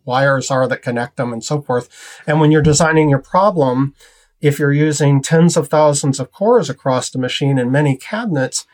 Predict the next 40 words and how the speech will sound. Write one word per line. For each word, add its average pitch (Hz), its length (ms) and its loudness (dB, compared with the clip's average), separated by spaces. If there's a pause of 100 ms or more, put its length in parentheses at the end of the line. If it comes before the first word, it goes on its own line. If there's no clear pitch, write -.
(280)
you 151 160 2
try 170 380 -2
to 170 100 0
exchange 147 580 -2
data 139 640 0
with 139 340 -4 (120)
nodes 143 380 2
that 147 120 -2
are 147 60 0
close 175 400 0
to - 140 -8
you, 98 260 -8 (360)
because 135 260 -4
if 117 80 -8
you 127 60 -6
go 139 180 2
from 147 200 -2
one 143 160 4
end 147 160 2
of 131 60 -4
the 135 80 -6
computer 139 480 -4
to 131 100 -8
the 127 120 -4
other, 151 200 -2
it - 120 -6
takes - 280 -4
longer. 104 560 -8 (100)
So 110 360 -6 (440)
yes, 170 540 0
you 151 100 -2
can 180 420 0
distribute 180 720 -4
the 180 80 -6
problem. 196 440 0
It 131 140 -4
will 139 140 -2
slow 143 340 0
it 131 140 -2
down. 139 440 -4